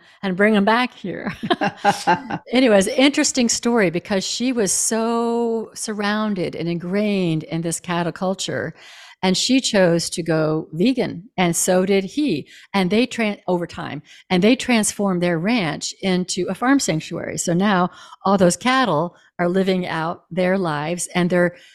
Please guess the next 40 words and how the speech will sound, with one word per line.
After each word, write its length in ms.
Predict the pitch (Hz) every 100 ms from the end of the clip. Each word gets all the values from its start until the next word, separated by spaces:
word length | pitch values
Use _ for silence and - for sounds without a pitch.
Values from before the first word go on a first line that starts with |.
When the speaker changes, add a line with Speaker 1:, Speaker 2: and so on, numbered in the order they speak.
| _ _
Speaker 1:
helping 460 | - 214 254 311 302
people 560 | 294 170 147 147 156 175
to 160 | -
make 240 | 156 147 151
this 180 | 196
transition, 760 | - 214 214 208 302 - - - _ - 180
helping 300 | 175 202 202
chicken 360 | - 208 190
farmers 540 | 180 151 147 156 170 170
make 180 | 160
the 80 | 165
transition 640 | - 190 180 165 - 165 175
to 140 | 180
growing 380 | 165 151 165 180
mushrooms, 420 | 240 - 160 143
for 140 | -
example, 580 | 147 147 127 - - - - - - -
'cause 120 | 208
nobody 280 | 294 427 403
really 200 | 311 240
likes 440 | 165 180 185 -
the 100 | -
business 480 | 151 180 170 147 -
that 220 | 185 175 -
much. 420 | - - - -
Um, 100 | 170 -
I 60 |
mean, 60 | 180
I 20 |
shouldn't 220 | 165 160 127
say 180 | 135
Speaker 2:
Right, 120 | 127 -
right. 240 | 160 135
Speaker 1:
nobody, 340 | 170 165 113 143
but 180 | 156 151
a 60 | 170
lot 200 | 180 185
of 60 |
people 240 | 170 151 143
don't. 320 | - 95 -